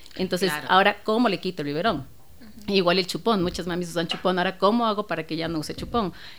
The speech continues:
Speaker 1: Eh, hábito de dedo, ahora, ¿cómo? Entonces, claro, para las mamis también es súper complicado y es ahí donde queremos acompañarles en este proceso, para que no sea tan fuerte para ellas también.
Speaker 2: Ujú.
Speaker 1: O sea,
Speaker 3: Ujú.
Speaker 1: no, no viene la crítica, sino el cómo te ayudo.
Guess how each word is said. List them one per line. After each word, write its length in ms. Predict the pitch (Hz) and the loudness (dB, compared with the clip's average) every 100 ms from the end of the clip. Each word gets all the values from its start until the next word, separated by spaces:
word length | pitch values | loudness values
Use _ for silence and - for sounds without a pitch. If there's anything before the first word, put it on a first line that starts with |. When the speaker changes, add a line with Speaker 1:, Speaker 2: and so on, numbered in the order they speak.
| - | -2
Speaker 1:
Eh, 260 | 180 175 - | 2 2 2
hábito 280 | 185 202 185 | 0 2 0
de 100 | 180 | 2
dedo, 200 | 208 175 | 2 2
ahora, 220 | 170 180 | 2 0
¿cómo? 320 | 190 220 208 | 2 2 2
Entonces, 320 | 196 214 233 226 | -2 -4 -4 -4
claro, 340 | 330 226 196 - - | -4 -2 -2 -4 -8
para 160 | 196 202 | -2 2
las 160 | 202 | 2
mamis 180 | 214 247 | 0 -2
también 220 | 226 214 | -2 -2
es 80 | 220 | -2
súper 260 | 233 226 254 | -4 -2 -2
complicado 520 | 196 180 180 180 220 | -2 -4 -2 -2 0
y 100 | 190 | -2
es 80 | 190 | 0
ahí 160 | 190 | -2
donde 240 | 190 208 180 | -2 -2 -2
queremos 320 | 156 165 185 | -4 -2 -2
acompañarles 720 | 180 156 151 156 170 175 147 | -2 -4 -4 -2 -2 -2 -6
en 100 | 135 | -8
este 180 | 131 - | -8 -10
proceso, 440 | - - - - - | -10 -10 -12 -14 -8
para 380 | 214 214 240 - - - | 0 2 0 -2 -16 -10
que 120 | - | -4
no 120 | 190 202 | -2 -2
sea 180 | 208 202 | -2 -2
tan 200 | 202 214 | 0 0
fuerte 340 | - 175 175 147 | 2 0 0 -8
para 200 | - 139 | -8 -10
ellas 200 | - - | -12 -10
también. 280 | 175 208 | -8 -6
Speaker 2:
Ujú. 80 | 175 160 - | -8 -12 -12
Speaker 1:
O 40 | - | -8
sea, 180 | 202 190 | -4 -2
Speaker 3:
Ujú. 100 | 190 | 0
Speaker 1:
no, 240 | 208 220 | 2 2
no 120 | 208 | 2
viene 220 | 214 226 | 0 0
la 140 | 208 147 | 0 -2
crítica, 360 | 220 - 156 | -4 -4 -6
sino 220 | 143 170 175 | -6 -4 -4
el 100 | 196 | -4
cómo 220 | 180 - | -8 -4
te 80 | 139 | -6
ayudo. 200 | 131 | -6